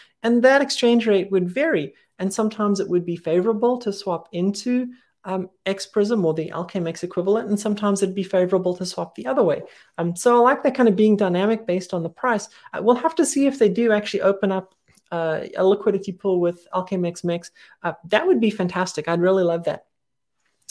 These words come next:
Okay, lot of great different ideas here. Um, <clears throat> so, s-, some of them, um, you know, I, I wish we could throw this all into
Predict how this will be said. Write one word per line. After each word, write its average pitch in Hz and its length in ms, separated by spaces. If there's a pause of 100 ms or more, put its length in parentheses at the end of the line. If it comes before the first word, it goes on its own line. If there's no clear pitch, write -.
(140)
Okay, 220 300 (340)
lot 269 160
of 330 80
great 269 260
different 247 280
ideas 208 380
here. 226 260 (400)
Um, 180 340 (100)
<clears throat> 220 340
so, - 180
s-, - 340 (100)
some 247 240
of 254 60
them, 247 280
um, 190 340 (220)
you 202 160
know, 196 60
I, - 240
I 196 60
wish 240 280
we 254 80
could 240 220
throw 214 180
this 214 200
all 202 160
into 202 380